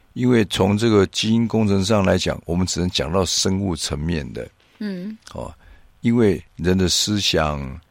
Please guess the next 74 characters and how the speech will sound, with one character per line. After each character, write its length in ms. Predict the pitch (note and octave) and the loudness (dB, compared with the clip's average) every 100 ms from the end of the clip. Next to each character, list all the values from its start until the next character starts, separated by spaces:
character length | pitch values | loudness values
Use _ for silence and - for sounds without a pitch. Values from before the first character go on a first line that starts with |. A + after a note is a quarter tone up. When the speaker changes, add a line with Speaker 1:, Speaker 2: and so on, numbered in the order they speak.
| _ _ _ _ _ _ _ | _ _ _ _ _ _ _
Speaker 1:
哦， 260 | D2+ C#2+ C#2 | -8 -8 -6
人 200 | E2 F2 | -4 -2
的 120 | E2+ | 0
理 260 | D#2 D#2+ F#2 | -2 -2 -4
解 260 | - D#2 | -2 -2
力 460 | D#2+ F#2 G2 F2 D#2+ | 0 0 -2 -2 -4
或 180 | D#2 F#2 | -2 -2
者 320 | D#2 D#2+ C2+ | 0 -4 -4
灵 380 | - E2 D2 D#2+ | -10 -8 -4 -4
性 280 | F2+ - F#2 | -2 0 0
等 220 | D2 E2+ | 0 -2
等 100 | D#2+ | -2
是 140 | C#2+ F#2+ | -4 -6
从 280 | - E2 D#2+ | -4 -4 -2
神 260 | D#2+ D#2 | -4 -2
而 120 | D#2 | -2
来 240 | D#2 B1+ A#1 | -2 -4 -6
的， 240 | A#1+ B1+ - _ _ _ _ _ | -8 -12 -18 _ _ _ _ _
这 120 | - | -6
个 80 | G#2+ | -2
我 80 | D#2 | -2
就 140 | D#2 | -4
不 140 | D#2+ E2 | -6 -6
敢 200 | D#2 D#2+ | -6 -6
讲 220 | D2+ A1+ | -8 -10
了。 180 | A1+ A#1 - _ _ _ | -12 -18 -20 _ _ _
是 140 | - D#3+ | -2 2
不 60 | |
是 60 | C3+ | 4
你 140 | G2 | 4
做 300 | E2+ - D3 | 2 4 4
出 220 | A2+ C#3+ B2 | 4 6 8
来 160 | G2+ | 8
的 260 | G2 G2+ - _ _ | 8 4 4 _ _
有 100 | D#2+ - | -6 -2
不 80 | A2+ | -4
同 280 | - D#2+ E2 | -2 0 2
的 100 | D#2+ | 0
灵 340 | D2 D2+ E2 | 0 -2 -4
性、 300 | - F#2+ D2+ | -4 -4 -6
不 140 | - | -6
同 220 | F#2+ D#2 D#2 | -6 -2 -2
的 80 | |
理 140 | D#2 E2 | -2 -4
解 220 | D#2+ C#2+ | -6 -8
力， 160 | B1+ E2 | -8 -8
这 180 | - | -8
个 60 | F#2 | -8
我 180 | D2+ C#2+ | -8 -12
也 60 | C#2+ | -14
不 80 | - | -16
知 180 | - C#2 | -16 -12
道。 240 | - A1+ - | -10 -10 -8
Speaker 2:
嗯。 500 | A3 G3+ G3 G3 G#3 _ | -6 -4 -6 -8 -10 _
Speaker 1:
好。 200 | - - - _ - | -18 -18 -18 _ -20
Speaker 2:
嗯， 460 | - A3+ A#3 G#3+ G#3 | -10 -6 -4 -2 -2
那 140 | G3+ G3+ | 0 0
您 140 | G3+ | 2
这 120 | G#3+ A#3 | 0 0
专 200 | A#3+ A3+ | 0 0
家 140 | A3+ | -2
都 100 | A3+ | -4
不 80 | G#3 | -6
知 120 | F#3+ | -8
道， 60 | F#3+ | -6
Speaker 1:
然 40 | |
后 60 | F3 | -6
Speaker 2:
我 100 | C3+ | -8
就 80 | |
更 160 | D#3+ F#3 | -8 -10
不 80 | D#3+ | -10
知 140 | E3 | -10
道 200 | E3 E3+ | -10 -6
了。 180 | G3 A#3 | -2 -2